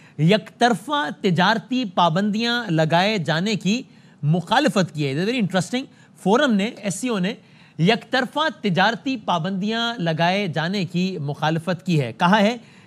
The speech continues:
कि जो यकतरफा पाबंदियाँ हैं, ये World Trade Organization के कवानीन के ख़िलाफ़ है। मत भूलिए कि इसी फोरम का हिस्सा ईरान भी है, अ, जो कि इस वक्त मुख्तलिफ पाबंदियों का शिकार है मुख्तलिफ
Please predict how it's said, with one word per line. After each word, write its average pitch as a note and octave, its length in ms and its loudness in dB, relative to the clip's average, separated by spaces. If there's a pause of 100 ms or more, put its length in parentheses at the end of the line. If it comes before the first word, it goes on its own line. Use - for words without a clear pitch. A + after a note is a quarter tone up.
(100)
कि A3 100 4
जो A#3+ 100 2
यकतरफा A3 600 2
पाबंदियाँ F#3+ 480 0
हैं, F3 180 -4 (280)
ये G3+ 80 6
World G#3+ 520 2 (160)
Trade A3+ 260 2 (100)
Organization F#3 640 -2
के A3 180 -2
कवानीन F#3 560 0
के G3 160 0
ख़िलाफ़ D#3 360 2
है। C#3 60 -4
मत F#3+ 160 0
भूलिए A3 340 0
कि - 100 -12
इसी G#3+ 280 -6
फोरम F#3 360 -6
का G3+ 100 -4
हिस्सा F3+ 340 -2
ईरान D#3+ 380 -2
भी G#3+ 100 -2
है, F#3+ 200 -4 (300)
अ, D3+ 120 0
जो F3 220 0
कि G#3 140 -2
इस G3 280 -4
वक्त G3+ 180 -2
मुख्तलिफ F3+ 440 -2
पाबंदियों D#3+ 460 0
का F3 440 -2
शिकार D#3+ 460 2
है F3+ 400 -4
मुख्तलिफ F3+ 480 -2